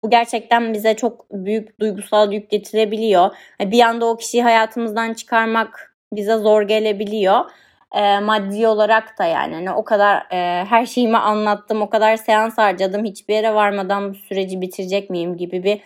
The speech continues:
soru işareti oluşabiliyor kafamızda. Ama hani sizin her zaman için sağlığınızın daha önemli olduğunu, hiçbir yatırımdan daha önemsiz olmadığını ve kendinizi güvende hissetmenizin de aynı şekilde çok çok önemli olduğunu unutmayın.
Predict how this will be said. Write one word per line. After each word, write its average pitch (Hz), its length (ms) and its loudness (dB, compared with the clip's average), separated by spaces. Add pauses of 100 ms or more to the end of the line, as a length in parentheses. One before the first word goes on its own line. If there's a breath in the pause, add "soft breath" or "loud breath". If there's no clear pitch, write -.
(280 soft breath)
soru 226 240 -2
işareti 233 460 0
oluşabiliyor 233 800 0
kafamızda. 208 720 0 (420 loud breath)
Ama 294 580 2
hani 233 520 -4 (140)
sizin 254 600 0
her 262 200 2
zaman 233 360 -2
için 254 600 -2
sağlığınızın 233 1000 0
daha 240 240 0
önemli 240 380 2
olduğunu, 196 800 0 (420)
hiçbir 233 280 -4
yatırımdan 214 680 2
daha 208 180 4
önemsiz 208 480 -4
olmadığını 208 960 0 (400 soft breath)
ve 240 60 2
kendinizi 233 680 0
güvende 226 400 2
hissetmenizin 226 1000 -2
de 185 200 4
aynı 202 280 -2
şekilde 196 420 -4
çok 233 220 -4
çok 220 180 -6
önemli 226 400 -2
olduğunu 226 480 0
unutmayın. 254 720 0